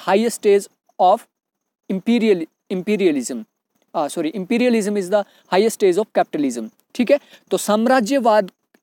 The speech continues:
को इन्होंने माना कि साम्राज्यवाद के कारण ही पूंजीवाद बचा हुआ है। लेनिन ने माना कि साम्राज्यवाद की समाप्ति के पश्चात पश्चिमी यूरोपीय देशों में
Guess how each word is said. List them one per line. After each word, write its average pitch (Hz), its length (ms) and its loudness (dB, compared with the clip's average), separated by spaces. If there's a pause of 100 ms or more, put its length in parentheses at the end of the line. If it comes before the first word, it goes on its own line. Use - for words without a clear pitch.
(140)
को 208 180 0
इन्होंने 190 280 -4
माना 156 320 -6
कि 233 120 -10
साम्राज्यवाद 190 840 0
के 185 100 -2
कारण 160 320 -2
ही 180 140 -8
पूंजीवाद 151 600 -2 (280)
बचा 190 280 2
हुआ 139 280 -2
है। 113 180 -14 (580)
लेनिन 226 380 4
ने 302 140 4
माना 254 280 2
कि 262 140 -2
साम्राज्यवाद 220 760 2
की 247 120 -6
समाप्ति 185 460 -4
के 226 120 -4
पश्चात 190 440 0
पश्चिमी 226 720 -2
यूरोपीय 202 600 0
देशों 170 340 -4
में 180 220 -2